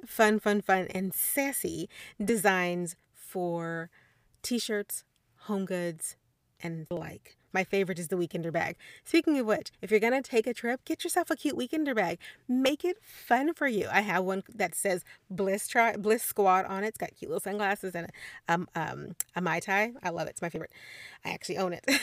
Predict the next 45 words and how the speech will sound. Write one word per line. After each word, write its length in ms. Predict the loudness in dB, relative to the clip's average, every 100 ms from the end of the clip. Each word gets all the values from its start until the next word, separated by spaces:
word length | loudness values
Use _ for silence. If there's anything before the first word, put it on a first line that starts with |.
| 4
Um, 160 | 4 0
so 100 | -2
if 80 | -4
you 100 | 0
catch 300 | 0 0 0
me 140 | -2
on 180 | -2 -2
video, 240 | -2 -2
you'll 140 | -2 -4
see 180 | -6 -8
it. 120 | -10 -16 -18 -18 -6
But, 260 | 2 2 2 -4
you 120 | -2
know, 140 | 0
if 240 | 0 -2 -4
you 80 | -4
decide 540 | -2 0 0 -2 -2
that 340 | 2 2 2 -2 -8
what 120 | -6
you 80 | -4
really 240 | -2 0
want 300 | 0 0 0
is 120 | -2
to 380 | -4 -6 -4 -4 -10 -20 -20 _ -2
throw 300 | 4 6 6
a 80 | 4
beach 340 | 0 -2 -4
towel 400 | -6 -6 -2 0
and 160 | 0 -2
some 160 | -4
sunscreen 540 | -2 0 0 0 0 2
and 120 | 0
a 40 |
bikini 520 | -2 -6 -2 0 2 0
in 100 | 0
a 60 |
bag 400 | -2 0 0 0 -4
and 140 | -4
get 100 | -2
on 100 | 0
an 100 | 0
airplane 600 | 0 -2 -2 -2 0 -2 -6 -18 -20 _
and 140 | -8
find 320 | -4 -2 0
a, 100 | -2